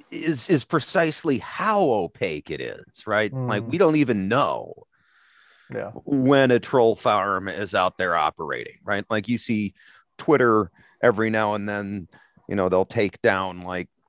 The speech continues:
Speaker 1: you know, a whole bunch of, uh, puppet accounts that are amplifying some conspiracy theory or whatever. But, you know, okay, they've been online for, like, six months. So what have they been up to that whole time?
Speaker 2: Yep. Yep. So essentially sleeper cells.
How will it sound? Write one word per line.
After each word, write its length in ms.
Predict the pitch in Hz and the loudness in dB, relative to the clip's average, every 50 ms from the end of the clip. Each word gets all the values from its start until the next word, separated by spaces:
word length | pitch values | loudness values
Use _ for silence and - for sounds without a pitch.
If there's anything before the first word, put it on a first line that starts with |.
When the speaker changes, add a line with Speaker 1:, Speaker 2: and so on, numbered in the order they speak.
| _ _ _ _ _ _ _ _ _ _ _ _ _ | _ _ _ _ _ _ _ _ _ _ _ _ _
Speaker 1:
you 100 | - - | -8 -4
know, 100 | 95 92 | 0 0
a 40 | 92 | 0
whole 220 | - 123 123 113 95 | 2 2 2 2 2
bunch 340 | 110 107 101 104 - - | 2 0 0 0 -4 -4
of, 300 | 113 104 95 85 78 - | -2 -2 -2 -4 -4 -2
uh, 240 | 107 101 95 90 92 | 0 0 2 2 0
puppet 400 | - - 113 117 - - 107 - | -2 -2 -2 -2 -2 -2 -4 -4
accounts 600 | - - - - 92 78 76 82 - - - - | -4 -6 -4 -6 -6 -6 -6 -10 -10 -10 -10 -4
that 140 | - 92 82 | -4 -4 -2
are 220 | 82 82 80 78 - _ _ _ _ _ _ _ _ _ _ _ _ - | -2 -6 -6 -8 -10 _ _ _ _ _ _ _ _ _ _ _ _ -2
amplifying 840 | 120 110 104 98 104 107 101 - - 113 101 98 98 92 95 92 | -2 -2 -2 -2 -2 -4 -4 -2 -2 -2 -2 0 -2 -4 -4 -6
some 240 | - - 117 101 95 | -4 -4 -2 -2 -2
conspiracy 800 | - 104 92 80 - - - 107 104 110 104 98 - 110 95 85 | -4 -8 -8 -8 -10 -6 -4 -2 0 0 -2 -2 -4 -6 -6 -6
theory 300 | - 98 90 87 82 82 | -4 -4 -4 -2 -2 -4
or 100 | 78 82 | -4 -4
whatever. 400 | 85 80 80 82 80 80 80 80 | -4 -4 -2 -4 -4 -4 -8 -6
But, 180 | 69 - 95 - _ | -4 -6 -6 -6 _
you 80 | - 143 | -12 -12
know, 120 | 160 180 | -12 -12
okay, 200 | 190 - - 110 | -12 -10 -6 -6
they've 200 | 113 120 139 127 | -4 -4 -4 -4
been 140 | 131 135 123 | -4 -4 -2
online 500 | 117 113 110 104 104 117 139 180 202 139 | -2 -4 -4 -4 -4 -4 -4 -4 -6 -8
for, 140 | - - 95 | -6 -6 -4
like, 240 | 87 92 90 87 - - | -2 -2 -2 -4 -6 -8
six 360 | - - 127 104 - - - | -4 -4 -4 -4 -4 -10 -8
months. 300 | 107 110 196 156 107 - | -6 -4 -4 -4 -4 -4
So 80 | 127 | -2
what 120 | 113 120 127 | 0 2 2
have 60 | 123 | 2
they 80 | 120 113 | 2 2
been 140 | 113 117 | 2 0
up 140 | 131 196 - _ - | -2 -2 -6 _ -10
to 160 | - 73 62 | -10 -8 -8
that 180 | 67 64 62 - | -8 -8 -8 -8
whole 220 | 78 71 58 53 | -8 -10 -10 -10
time? 340 | - 71 50 50 50 - - 135 | -12 -12 -12 -12 -14 -16 -14 -12
Speaker 2:
Yep. 300 | 123 110 117 131 - - _ _ _ _ _ _ | -8 -4 -4 -4 -4 -6 _ _ _ _ _ _
Yep. 220 | - 113 113 - - | -10 -10 -10 -10 -6
So 180 | - 143 143 151 | -4 -2 0 0
essentially 420 | 160 147 135 170 170 - - 139 | 0 2 2 2 2 2 0 -2
sleeper 340 | 123 - - 151 139 - 120 | -2 0 0 0 0 0 -4
cells. 420 | 107 - 123 113 107 104 - - | -2 -2 -2 -2 -2 -4 -6 -10